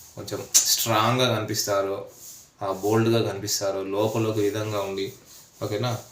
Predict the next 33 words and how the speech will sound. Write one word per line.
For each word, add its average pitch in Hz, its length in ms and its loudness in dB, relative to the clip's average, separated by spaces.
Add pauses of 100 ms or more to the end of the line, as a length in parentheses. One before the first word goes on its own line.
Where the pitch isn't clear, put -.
(220)
So, 110 140 -2
కొంచెం 101 280 -4
ఇట్లా 98 280 -4
స్టబాన్‌గా 113 600 2
ఉండి, 101 300 0 (580)
ఆ, 127 60 -2 (560)
ఒక 107 160 -2
ఎంపరర్ 113 440 4
ఎనర్జీలో 110 520 2
ఉండి, 101 260 0 (880)
ఇట్లా 110 220 -4
స్టబాన్‌గా 113 580 4
ఉన్-, 107 300 -2
స్టబాన్‌గా 110 520 0
కనిపిస్తారో, 107 560 -2
బోల్డ్‌గా 107 400 2
కనిపిస్తారో, 104 600 -2 (420)
so 113 120 -2
లోపల 110 360 4
ఒక 110 100 2
విధంగా, 113 560 2
పైకి 104 240 4
మాత్రం, 113 380 0 (600)
పైకి 107 240 4
ఒక 110 100 2
విధంగా 104 400 0
నటిస్తారు. 104 460 -2
అలాంటి 117 360 6
వాళ్ళని 113 360 4
తొందరగా 139 600 4
బిలీవ్ 120 320 6
చేస్తారన్నమాట 92 640 0
పబ్లిక్. 95 440 -4